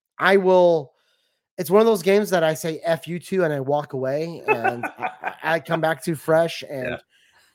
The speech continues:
Speaker 2: Yeah.
Speaker 1: the original Cuphead took me, like, a year to beat, um, because there's a lot of walking away from it and coming back, but
Speaker 2: Yeah.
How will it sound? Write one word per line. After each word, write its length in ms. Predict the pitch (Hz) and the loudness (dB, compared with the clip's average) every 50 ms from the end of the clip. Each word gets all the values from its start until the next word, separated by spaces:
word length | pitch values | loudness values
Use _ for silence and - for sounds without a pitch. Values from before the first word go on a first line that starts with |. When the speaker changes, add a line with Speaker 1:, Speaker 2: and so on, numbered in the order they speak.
| _ - | _ -20
Speaker 2:
Yeah. 60 | 160 - _ - | -20 -20 _ -18
Speaker 1:
the 460 | 170 151 170 175 170 165 165 170 165 | -10 -6 -4 -4 -2 -2 -2 -2 -4
original 380 | 165 165 180 185 165 196 196 185 | -4 -2 -2 0 0 0 -2 -2
Cuphead 320 | - 190 175 175 175 165 - | -2 -6 -4 -4 -6 -6 -4
took 180 | 180 156 - | -8 -8 -6
me, 100 | 160 165 | -4 -4
like, 160 | 151 135 - 131 | -4 -4 -6 -10
a 40 | 120 | -10
year 320 | 123 127 127 120 113 104 | -8 -6 -4 -4 -6 -6
to 120 | - 104 82 | -8 -12 -12
beat, 320 | 82 98 95 90 78 _ _ 101 | -10 -10 -10 -10 -14 _ _ -14
um, 440 | 101 95 90 90 95 95 90 85 87 | -12 -12 -12 -12 -12 -14 -18 -20 _
because 260 | _ 113 - 123 104 117 | _ -18 -16 -16 -14 -12
there's 160 | 117 117 117 | -14 -12 -10
a 60 | 120 | -6
lot 200 | 107 104 101 104 | -6 -6 -4 -6
of 120 | 104 95 107 | -8 -8 -6
walking 320 | 107 95 107 _ - 101 | -6 -6 -6 _ -12 -12
away 180 | 95 87 90 90 | -10 -8 -10 -10
from 200 | - - 92 92 | -10 -12 -14 -12
it 60 | 90 | -12
and 100 | 92 - | -14 -14
coming 240 | - 85 90 90 82 | -14 -16 -16 -14 -14
back, 260 | 82 73 69 73 _ _ _ _ | -14 -16 -16 -18 _ _ _ _
but 160 | 82 78 78 - | -16 -16 -12 -10
Speaker 2:
Yeah. 200 | 101 85 80 | -8 -8 -8